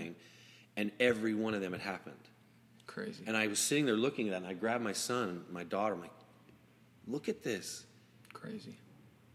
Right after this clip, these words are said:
Speaker 1: Would I have ever been able to say exactly how it happened?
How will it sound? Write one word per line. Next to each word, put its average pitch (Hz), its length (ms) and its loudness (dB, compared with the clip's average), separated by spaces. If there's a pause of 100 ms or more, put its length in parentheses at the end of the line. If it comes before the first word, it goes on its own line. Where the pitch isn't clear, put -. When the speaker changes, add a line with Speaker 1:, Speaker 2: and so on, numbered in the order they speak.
Speaker 1:
Would 151 160 6
I 165 100 8
have 151 180 6
ever 190 220 8
been 190 160 8
able 165 220 8
to 123 140 -2
say 139 320 8
exactly 113 560 4
how 110 260 6
it 147 60 0
happened? 170 460 -2